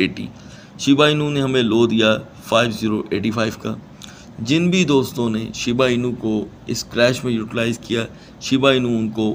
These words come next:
फ़ाइव ज़ीरो एटी नाइन के according एक अच्छी ट्रेड दे रहा है। अभी दोबारा अगर हम शिबा इनू को बाय करेंगे तो फ़ाइव ज़ीरो एटी टू एटी थ्री पे ही एक बेस्ट लेवल देखने को मिल सकता है। So guys,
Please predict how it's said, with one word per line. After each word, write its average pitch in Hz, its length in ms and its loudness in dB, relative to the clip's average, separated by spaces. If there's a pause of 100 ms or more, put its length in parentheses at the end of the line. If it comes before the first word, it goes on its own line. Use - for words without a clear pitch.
फ़ाइव 120 320 2
ज़ीरो 107 440 -2 (540)
एटी 156 240 4
नाइन 131 240 2
के 120 140 -2
according 110 360 -2 (140)
एक - 140 -4
अच्छी - 240 -6
ट्रेड 82 280 -4
दे 92 160 -8
रहा - 140 -8
है। - 100 -14 (1080)
अभी 139 340 4 (400)
दोबारा 120 320 6
अगर 156 180 4
हम 147 120 0
शिबा 131 240 0
इनू 127 160 0
को 117 120 -2
बाय 110 200 2 (120)
करेंगे 117 460 0 (560)
तो - 80 6 (260)
फ़ाइव 120 340 4
ज़ीरो 117 400 0 (960)
एटी 131 340 2 (120)
टू 135 280 0
एटी 113 280 2
थ्री 110 260 -2
पे 120 120 -4
ही 113 260 0 (280)
एक 98 220 -2
बेस्ट 104 280 -2
लेवल 101 360 -4
देखने 95 300 -4
को 92 120 -8
मिल 95 180 -6
सकता - 400 -10
है। - 120 -10 (880)
So 165 220 4
guys, 151 280 4